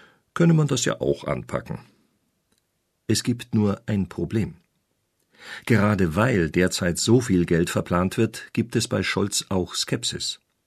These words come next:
"Solche Beträge nimmt niemand auf die leichte Schulter", sagt einer seiner engsten Berater.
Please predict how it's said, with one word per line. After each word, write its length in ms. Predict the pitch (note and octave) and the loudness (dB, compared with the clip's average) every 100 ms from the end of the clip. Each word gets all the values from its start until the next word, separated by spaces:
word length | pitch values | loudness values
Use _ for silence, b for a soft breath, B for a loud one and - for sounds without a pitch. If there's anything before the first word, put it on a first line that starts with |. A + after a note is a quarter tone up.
| _ _ _ _ _ _ _ - | _ _ _ _ _ _ _ -4
"Solche 400 | F2 F#2+ F2 E2 | 2 2 2 0
Beträge 440 | E2 - E2+ D#2+ | -2 0 0 0
nimmt 280 | D#2 C2+ - | -2 -4 0
niemand 320 | C3 D#2 D2 | 0 0 -6
auf 120 | - | -8
die 100 | - | -6
leichte 360 | C#2+ C#2 - - | -6 -6 -6 -8
Schulter", 460 | - C#2+ F2+ A2+ - _ _ _ _ _ - | -4 -4 -4 -6 -8 _ _ _ _ _ -10
sagt 440 | F2+ G2 E2+ - | -2 0 -2 -4
einer 220 | F#2+ E2+ E2+ | -2 -2 0
seiner 340 | E2 D#2+ - | -2 -2 -2
engsten 320 | D#2+ - F#2 | -4 -4 -4
Berater. 500 | F#2 E2 C#2 - - | -4 -4 -6 -14 -20